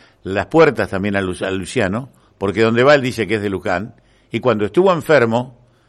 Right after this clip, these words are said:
la primera actuación que volcó la hizo en el Club Gimnasia de Esgrima, que cantó ahí.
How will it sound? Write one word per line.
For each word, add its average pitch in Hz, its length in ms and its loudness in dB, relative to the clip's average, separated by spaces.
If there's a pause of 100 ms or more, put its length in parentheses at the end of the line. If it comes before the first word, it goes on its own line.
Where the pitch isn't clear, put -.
(160)
la 95 140 -4
primera 151 320 2
actuación 131 420 -2
que 123 80 0
volcó 123 340 2
la 143 120 4
hizo 123 160 -4
en 104 60 -4
el 92 40 -6
Club 110 200 -6
Gimnasia 107 360 -4
de 95 80 0
Esgrima, 104 460 -6 (920)
que 82 560 -4 (420)
cantó 92 380 2
ahí. 87 340 0